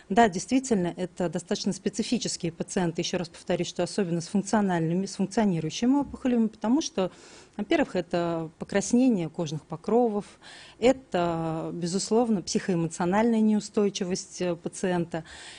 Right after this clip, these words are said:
И, э, поэтому, конечно, зачастую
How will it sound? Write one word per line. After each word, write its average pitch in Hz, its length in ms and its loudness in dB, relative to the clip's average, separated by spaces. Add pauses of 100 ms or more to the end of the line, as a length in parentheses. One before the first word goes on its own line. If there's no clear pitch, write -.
(120)
И, 269 340 4
э, 180 440 -2
поэтому, 196 640 2 (680)
конечно, 196 400 0
зачастую 180 800 0